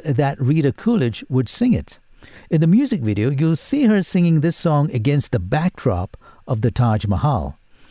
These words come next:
because some of the scenes of Octopussy were filmed in India. Well, thank goodness the theme song wasn't named Octopussy, because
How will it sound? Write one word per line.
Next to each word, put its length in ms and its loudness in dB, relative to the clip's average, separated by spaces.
because 340 0
some 240 0
of 60 -2
the 80 0
scenes 500 2
of 120 0
Octopussy 800 -2
were 140 0
filmed 580 2
in 120 4
India. 420 -2
Well, 280 -2
thank 300 -4
goodness 380 0
the 160 -2
theme 260 0
song 340 0
wasn't 340 0
named 380 0
Octopussy, 680 -4
because 420 -2